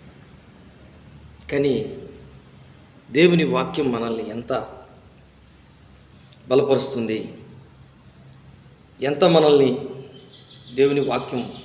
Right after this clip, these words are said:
ధైర్యపరుస్తుంది, ఎంత మనల్ని ద-, దేవుని వాక్యం లేవనెత్తుతుంది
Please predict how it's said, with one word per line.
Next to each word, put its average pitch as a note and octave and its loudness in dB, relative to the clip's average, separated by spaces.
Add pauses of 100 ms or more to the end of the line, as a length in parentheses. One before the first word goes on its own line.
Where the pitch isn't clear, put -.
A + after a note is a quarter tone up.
(880)
ధైర్యపరుస్తుంది, B2 -2 (2500)
ఎంత E3+ 2
మనల్ని E3 6
ద-, C3 -6 (260)
దేవుని D#3 2
వాక్యం B2+ -4 (640)
లేవనెత్తుతుంది A#2 -4